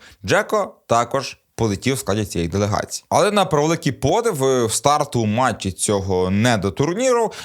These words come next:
е, Джеко на поле проти Зеніта не вийшов.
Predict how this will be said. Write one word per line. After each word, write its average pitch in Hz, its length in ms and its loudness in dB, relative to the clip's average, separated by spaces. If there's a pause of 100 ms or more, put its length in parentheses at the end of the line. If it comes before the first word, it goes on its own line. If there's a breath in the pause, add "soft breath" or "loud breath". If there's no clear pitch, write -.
(180 loud breath)
е, 123 400 2
Джеко 147 420 0
на 123 180 2
поле 160 400 0
проти 135 440 0
Зеніта 127 760 0 (220 loud breath)
не 101 440 2
вийшов. 110 680 -2